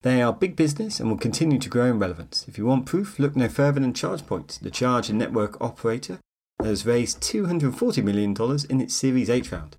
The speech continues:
its largest to date, and revealed its chargers have now been used more than forty-five million times, equivalent to forty-seven million gallons of gas. Corporates again are lined up to support the company, with American Electric Power, Siemens, Chevron, B M W, and Daimler all part of the round.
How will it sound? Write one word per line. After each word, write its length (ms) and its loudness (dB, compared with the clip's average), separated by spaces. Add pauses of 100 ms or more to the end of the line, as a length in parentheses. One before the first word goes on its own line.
its 180 -8
largest 460 -2
to 80 -8
date, 320 -2 (420)
and 80 -4
revealed 420 2
its 180 -4
chargers 480 0
have 200 -12
now 160 2
been 160 -6
used 320 0
more 200 2
than 80 -2
forty-five 500 -2
million 260 2
times, 440 -8
equivalent 420 -2
to 100 -12
forty-seven 880 -2
million 320 0
gallons 400 -6
of 80 -6
gas. 400 -4 (400)
Corporates 400 0
again 340 2
are 40 0
lined 420 0
up 120 -4
to 100 -12
support 240 -4
the 120 -4
company, 300 -2 (380)
with 180 -4
American 380 0
Electric 320 -4
Power, 300 -2
Siemens, 420 0
Chevron, 400 0
B 100 2
M 120 2
W, 260 -2
and 280 -6
Daimler 500 -4
all 220 0
part 480 -8
of 120 -20
the 100 -10
round. 440 -14